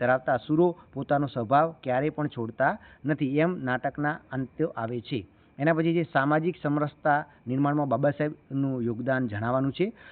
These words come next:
તો કે આંબેડકર લંડનથી અભ્યાસ કરી ભારત પાછા આવ્યા. એ પછી જાહેર જીવનમાં સક્રિય થયા. ભારતના પદદલિતોમાં સ્વાવલંબન, સ્વાભિમાન,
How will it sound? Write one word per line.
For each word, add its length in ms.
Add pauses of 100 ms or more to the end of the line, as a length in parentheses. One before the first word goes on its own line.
(120)
તો 80
કે 80
આંબેડકર 600
લંડનથી 460
અભ્યાસ 220 (100)
કરી 160
ભારત 340
પાછા 260
આવ્યા. 320 (360)
એ 120
પછી 380
જાહેર 360
જીવનમાં 460
સક્રિય 400
થયા. 340 (120)
ભારતના 560 (240)
પદદલિતોમાં 920
સ્વાવલંબન, 680
સ્વાભિમાન, 720